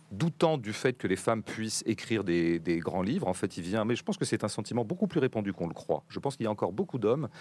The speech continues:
qui sont convaincus que, globalement, le génie, c'est masculin, quoi. Voilà. Euh, je le dis brutalement, mais vraiment, je, je, je, je, je pourrais convoquer des, des, <laughs> des anecdotes qui l'attestent,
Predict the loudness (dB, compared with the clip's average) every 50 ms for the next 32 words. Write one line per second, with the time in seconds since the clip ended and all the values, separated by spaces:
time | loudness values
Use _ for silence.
0 | -18 -20 -14 -8 -6 -2 0 0 2 2 2 2 2 2 0 0 0 2 4 4
1 | 4 4 4 2 2 2 2 2 0 0 0 0 0 -2 -4 -4 -6 -8 -10 -10
2 | -10 -10 -12 -14 -16 -18 -18 -20 -20 -20 -10 -8 -8 -8 -8 -12 -18 _ _ -20
3 | -20 -20 -20 -20 -20 -20 -12 -8 -6 -2 0 0 0 0 -2 -2 -2 0 2 2
4 | 2 2 2 0 2 2 0 0 2 4 4 4 4 2 0 0 0 0 0 2
5 | 2 4 4 2 2 0 0 -2 -2 -2 -2 -2 -2 -2 -4 -6 -8 -10 -12 -12
6 | -12 -12 -14 -14 -14 -16 -14 -12 -12 -12 -12 -16 -12 -10 -6 -2 -2 -2 -2 -2
7 | -2 0 2 4 4 4 2 0 -2 -2 -2 -2 -2 0 -2 -2 0 0 0 0
8 | 0 0 -2 -4 -4 -2 -2 0 0 0 0 0 0 0 0 0 2 0 0 2
9 | 2 2 0 0 0 -2 -2 -2 -2 -4 -6 -8 -10 -12